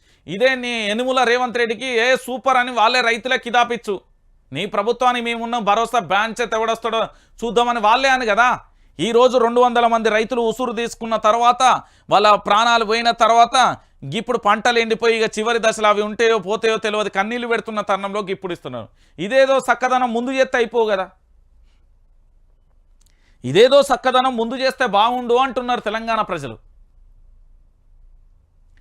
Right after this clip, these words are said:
ఇదే చక్కదనం ముందుంటే బాగుండు అంటున్నారు ఇక్కడ తెలంగాణ ప్రజలందరూ.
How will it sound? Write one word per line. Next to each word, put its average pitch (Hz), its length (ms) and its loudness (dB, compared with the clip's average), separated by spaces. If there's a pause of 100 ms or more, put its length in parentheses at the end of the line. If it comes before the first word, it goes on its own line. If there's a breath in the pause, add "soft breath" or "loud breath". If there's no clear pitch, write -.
(300)
ఇదే 156 260 2
చక్కదనం 269 580 0
ముందుంటే 240 460 -2
బాగుండు 233 500 4
అంటున్నారు 262 480 0
ఇక్కడ 233 200 -2
తెలంగాణ 220 440 -2
ప్రజలందరూ. 180 560 -4